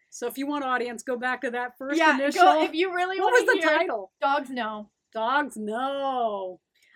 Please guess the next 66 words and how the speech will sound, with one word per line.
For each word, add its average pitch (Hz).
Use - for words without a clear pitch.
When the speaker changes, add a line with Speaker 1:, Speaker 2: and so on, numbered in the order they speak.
Speaker 2:
I 302
can 339
literally 349
Speaker 1:
Perfect 359
for 320
the 320
Speaker 2:
recite, 302
Speaker 1:
first 320
woo-woo. 240
Speaker 2:
I 330
can 330
recite 330
them. 262
It's 269
ridiculous. 262
Dogs 269
Know, 277
Lying 262
Sack 285
of 262
Manure, 262
Speaker 1:
<laughs> 269
Speaker 2:
you 285
know. 330
Speaker 1:
That 370
was 349
a 285
classic. 277
Speaker 2:
That 370
was 370
a 254
Speaker 1:
Lying 277
Speaker 2:
classic. 269
Speaker 1:
Sack 269
of 240
Manure 233
was 220
Speaker 2:
So, 427
Speaker 1:
great. 330
Go 311
back 320
and 320
listen. 320
Yeah, 269
you'll 254
see -
the 262
progression 226
here. 185
And 294
Speaker 2:
Oh, 320
Speaker 1:
give -
us -
some 320
Speaker 2:
absolutely. 427
Speaker 1:
comments. 220
Speaker 2:
Yeah. 269
Speaker 1:
Uh, 254
let 311
us 359
know 339
if -
you 311
need 294
us 302
to 311